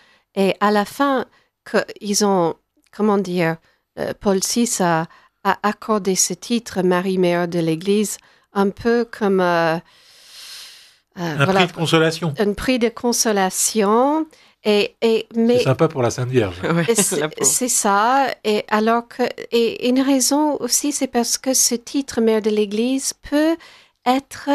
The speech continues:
Speaker 1: interprété, je dirais, de manière minimaliste
Speaker 3: Mm.
Speaker 1: ou maximaliste. On peut dire elle est mère de l'Église parce que,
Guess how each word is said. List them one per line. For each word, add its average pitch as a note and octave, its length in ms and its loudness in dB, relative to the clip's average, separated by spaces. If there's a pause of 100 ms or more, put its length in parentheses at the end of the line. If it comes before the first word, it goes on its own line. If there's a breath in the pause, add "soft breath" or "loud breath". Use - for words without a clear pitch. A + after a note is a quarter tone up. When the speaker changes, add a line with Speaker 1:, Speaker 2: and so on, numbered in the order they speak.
(480 loud breath)
Speaker 1:
interprété, B3 1080 0
je A#3 140 2
dirais, A3 340 0
de G#3+ 80 0
manière G3+ 380 2
minimaliste B3+ 920 2
Speaker 3:
Mm. D#3+ 160 -10
Speaker 1:
ou D#4+ 220 4
maximaliste. G#3+ 1080 -2
On G#3 120 0
peut C4 140 -2
dire A#3+ 200 0
elle G#3+ 140 0
est G3+ 60 2
mère F#3+ 220 2
de F#3 80 -2
l'Église G3 520 -2
parce F3 300 -2
que, B3+ 420 0